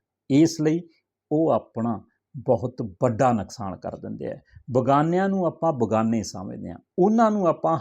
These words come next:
ਹਮੇਸ਼ਾ ਸ਼ੱਕ ਦੀ ਨਿਗਾਹ ਨਾਲ ਦੇਖਦੇ ਹਾਂ। ਇਸ ਲਈ ਬਗਾਨੇ ਆਪਣਾ ਓਨਾ ਨੁਕਸਾਨ ਨਹੀਂ ਕਰ ਪਾਉਂਦੇ। ਅੱਜ ਦੀ ਸੱਚੀ ਘਟਨਾ ਵੀ ਇਸੇ ਗੱਲ ਨਾਲ ਸੰਬੰਧਿਤ ਹੈ। ਸਾਰੇ ਦੋਸਤਾਂ ਸਤਿ ਸ਼੍ਰੀ ਅਕਾਲ, ਆਦਾਬ, ਨਮਸਕਾਰ। ਮੈਂ ਤੁਹਾਡਾ ਆਪਣਾ ਬਾਵਾ ਵਿੱਕੀ। ਵੀਡੀਓ ਨੂੰ ਲਾਈਕ ਕਰ ਲਓ, ਜਿਹੜੇ ਦੋਸਤ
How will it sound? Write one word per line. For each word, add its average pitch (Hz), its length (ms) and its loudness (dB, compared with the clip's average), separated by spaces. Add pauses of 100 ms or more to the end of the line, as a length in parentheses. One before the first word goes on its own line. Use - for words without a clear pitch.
(100)
ਹਮੇਸ਼ਾ 127 540 0 (360)
ਸ਼ੱਕ 220 340 0
ਦੀ 175 180 4
ਨਿਗਾਹ 104 300 -4
ਨਾਲ 90 220 -8
ਦੇਖਦੇ 90 360 -16
ਹਾਂ। 92 100 -16 (300)
ਇਸ 151 300 0
ਲਈ 156 180 -2
ਬਗਾਨੇ 113 600 -2
ਆਪਣਾ 107 400 -6
ਓਨਾ 104 320 -6
ਨੁਕਸਾਨ 104 500 -10
ਨਹੀਂ 131 300 2
ਕਰ 92 200 -8
ਪਾਉਂਦੇ। - 400 -16 (320)
ਅੱਜ 165 240 2
ਦੀ 240 160 -2
ਸੱਚੀ 233 460 -2
ਘਟਨਾ 165 340 -2
ਵੀ 202 160 -6 (160)
ਇਸੇ 165 360 2
ਗੱਲ 135 160 2
ਨਾਲ 95 140 -8
ਸੰਬੰਧਿਤ 104 540 -14
ਹੈ। 92 100 -14 (260)
ਸਾਰੇ 165 320 2
ਦੋਸਤਾਂ 208 280 2
ਸਤਿ 202 120 2
ਸ਼੍ਰੀ 202 160 -10
ਅਕਾਲ, 214 380 4
ਆਦਾਬ, 147 760 4
ਨਮਸਕਾਰ। 107 520 -2
ਮੈਂ 156 180 0
ਤੁਹਾਡਾ 175 340 0
ਆਪਣਾ 117 300 -4
ਬਾਵਾ 90 300 -8
ਵਿੱਕੀ। - 340 -12
ਵੀਡੀਓ 180 300 -2
ਨੂੰ 220 140 -4
ਲਾਈਕ 196 200 -2
ਕਰ 208 140 -2
ਲਓ, 208 120 -4
ਜਿਹੜੇ 180 200 -6
ਦੋਸਤ 165 280 -10